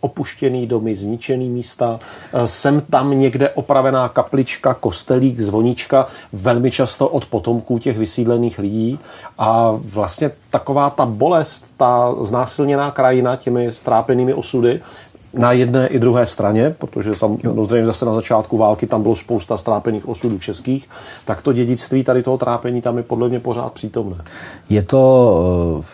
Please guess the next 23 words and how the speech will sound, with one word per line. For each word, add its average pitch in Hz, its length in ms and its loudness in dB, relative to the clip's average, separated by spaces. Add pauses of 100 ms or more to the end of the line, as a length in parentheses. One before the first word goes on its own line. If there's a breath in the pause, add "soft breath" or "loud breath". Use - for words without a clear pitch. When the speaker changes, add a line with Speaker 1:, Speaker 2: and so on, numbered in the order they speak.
(100)
Speaker 2:
jako - 160 -8
s-, - 300 -6
s-, - 400 -8 (100)
smutný 107 640 2 (120)
region, 95 580 2
nebo 87 180 -4
smu-, 92 220 -4
s-, - 240 -12
smutný 95 380 -2
osud, 107 380 -4
eh, 98 220 -2
toho, 98 240 2
toho 113 200 0
místa, 107 420 0 (340 loud breath)
protože, 107 320 2 (260)
eh, 98 40 0
ztratí 98 300 -2
se 123 100 0
ti 131 100 -2
ještě 127 200 0
jedna 120 180 4
důležitá 120 480 4
věc, 120 320 0